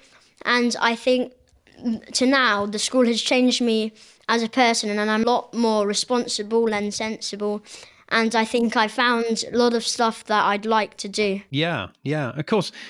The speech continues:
Speaker 2: going through that school journey, you know, there've been a lot of changes, not just in yourselves,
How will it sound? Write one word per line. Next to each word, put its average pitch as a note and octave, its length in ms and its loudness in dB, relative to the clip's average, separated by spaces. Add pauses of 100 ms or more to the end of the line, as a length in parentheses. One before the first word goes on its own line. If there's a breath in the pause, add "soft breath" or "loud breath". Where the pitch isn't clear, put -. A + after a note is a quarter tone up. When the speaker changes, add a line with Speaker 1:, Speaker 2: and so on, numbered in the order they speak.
(140 loud breath)
Speaker 2:
going A3+ 180 2
through G#3 200 0
that F3 180 0
school G3+ 240 2
journey, C#3+ 640 0
you E3 100 0
know, C3+ 120 2
there've C#3+ 100 0
been D#3+ 160 0
a D3 60 0
lot E3 180 0
of C#3+ 80 -4
changes, C#3+ 640 -4
not F3+ 200 -4
just D3 220 -2
in D3 100 2
yourselves, C#3+ 720 -2